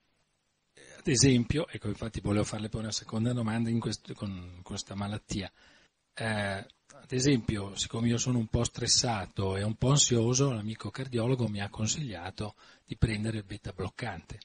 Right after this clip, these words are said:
senza fare nessun test genetico. Con il risultato che a me non piace tanto, quando devo fare delle passeggiate in montagna,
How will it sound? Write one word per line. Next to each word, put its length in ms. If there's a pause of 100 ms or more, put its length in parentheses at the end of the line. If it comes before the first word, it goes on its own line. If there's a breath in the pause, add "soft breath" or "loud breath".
(160)
senza 380
fare 300
nessun 460
test 260
genetico. 560 (580 soft breath)
Con 140
il 60
risultato 540
che 160 (380)
a 100
me 100
non 180
piace 340
tanto, 420
quando 200
devo 140
fare 240
delle 200
passeggiate 640
in 80
montagna, 640